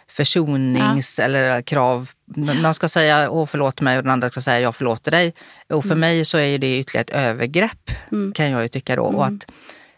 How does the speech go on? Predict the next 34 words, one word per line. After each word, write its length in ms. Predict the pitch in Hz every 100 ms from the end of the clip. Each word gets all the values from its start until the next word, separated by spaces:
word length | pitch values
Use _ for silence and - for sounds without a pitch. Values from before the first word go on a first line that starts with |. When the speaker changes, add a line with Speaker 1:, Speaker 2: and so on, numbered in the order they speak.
| _
Speaker 1:
när 300 | - 151 147
jag 320 | 147 156 180 175
hör 160 | 156
dig 160 | 151 135
prata 360 | - 131 131
så 100 | 127
tänker 340 | 135 139 139 143
jag 120 | 131
ju 100 | 123
en 140 | 117 135
annan 260 | 123 117
sak. 920 | 120 - - 202 262 156 - - -
Speaker 2:
Ja. 80 | -
Speaker 1:
Eh, 260 | 151 139 135
jag 100 | 143
tänker 260 | 160 143 135
liksom 260 | 131 131
att 120 | 131
ta 100 | -
på 340 | 139 - 143 135
sig 160 | 165
ansvaret 560 | 175 170 151 - 147 185
för 100 | 208
någonting, 420 | 170 139 143 127
det 60 | 143
är 60 |
inte 200 | 180 165
samma 300 | 151 139 -
sak 240 | 127 139 -
som 160 | 131
att 140 | 123 127
man 160 | 123 110 -
avkräver 880 | 156 135 123 - 139 117 110 120
en, 260 | 120 120 120